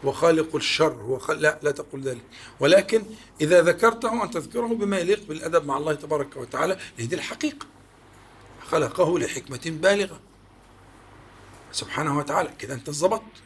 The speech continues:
ظبطت كلامك. يبقى أيوة، خلق إبليس لحكمة بالغة، لكن هو الذي خلقه، هو اللي جاي منين ده؟ هو الذي خلقه،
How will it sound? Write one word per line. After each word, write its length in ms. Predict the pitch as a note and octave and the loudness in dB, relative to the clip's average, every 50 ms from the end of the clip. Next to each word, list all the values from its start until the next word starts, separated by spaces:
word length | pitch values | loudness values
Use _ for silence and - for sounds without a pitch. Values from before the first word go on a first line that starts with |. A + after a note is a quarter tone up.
| - - | -18 -14
ظبطت 300 | B2 A#2 A2+ C3+ - - | -8 -4 -4 -4 -4 -4
كلامك. 380 | - - F#3 A3 A#3 A3+ A3+ - - - - - - - - - - - - | -2 0 2 2 2 0 -2 -6 -12 -16 -20 -20 -20 -20 -20 -20 -20 -16 -14
يبقى 200 | - - - - | -10 -2 2 4
أيوة، 180 | F#3 G#3+ F3 A2+ | 4 4 2 2
خلق 440 | G#2+ - F#3 G3 F3 - - D3+ | 2 4 4 4 4 2 0 -4
إبليس 420 | C#3 A#2+ A2 A2+ C#3+ G3 F#3+ - - | -4 -4 -4 -4 -4 -2 -2 -4 -4
لحكمة 380 | - - - - - F3 E3+ F3+ | -4 -4 -6 -4 -4 -6 -8 -8
بالغة، 480 | F#3 F#3+ F#3 G3+ G#3+ A3 G#3+ G3+ G#3+ - - _ _ _ _ _ _ _ _ _ _ _ _ _ - - - | -6 -4 0 2 2 2 2 -2 -4 -8 -20 _ _ _ _ _ _ _ _ _ _ _ _ _ -18 -14 -10
لكن 160 | - - A2+ | -6 -4 0
هو 120 | B2+ F3+ C#4+ | 4 4 4
الذي 180 | E4+ F4 E4+ | 6 4 2
خلقه، 340 | - - D#4+ F4 - - - | 2 2 0 0 0 -2 -2
هو 200 | - A2+ G#2+ C3 | -2 0 2 2
اللي 100 | F#3+ F#3+ | 2 4
جاي 100 | A3+ B3 | 4 2
منين 260 | C4 C4 C#4 D4 C#4+ | 4 4 4 4 4
ده؟ 180 | C#4+ C4 C4+ - - - _ - - - - - - - - _ _ _ _ _ _ _ _ - - _ - - - - - - - - - - - - - - - - - - - - - - - | 4 2 2 0 -6 -20 _ -20 -20 -20 -20 -20 -20 -20 -20 _ _ _ _ _ _ _ _ -20 -20 _ -20 -20 -20 -20 -20 -20 -20 -20 -20 -20 -20 -20 -20 -20 -20 -20 -20 -20 -18 -14 -12 -10 -10
هو 320 | - - - - A2+ F#3+ | -8 -8 -2 2 6 6
الذي 240 | C4+ C#4+ C#4+ C#4+ - | 8 8 6 6 2
خلقه، 440 | - D#4+ D4+ C#4 C#4+ - A#3 - | 2 2 0 0 0 -2 -14 -16